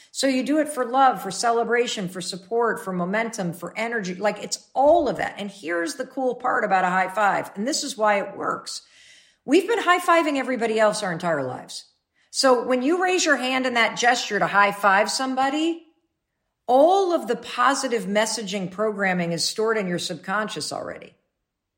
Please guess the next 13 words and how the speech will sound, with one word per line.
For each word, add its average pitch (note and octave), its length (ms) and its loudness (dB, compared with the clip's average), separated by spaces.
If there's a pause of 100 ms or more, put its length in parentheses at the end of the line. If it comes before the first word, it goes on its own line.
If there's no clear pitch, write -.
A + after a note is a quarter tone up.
(220)
So - 160 -2
what B3+ 160 4
happens D#4 480 0
when A#3+ 140 -6
you A3+ 80 -4
stand C4 420 -4
in C4 80 -4
front A3 240 -4
of F#3 80 -4
the F3 80 -4
mirror G3+ 560 -2 (720)
and G#3+ 220 0
you G#3 340 -4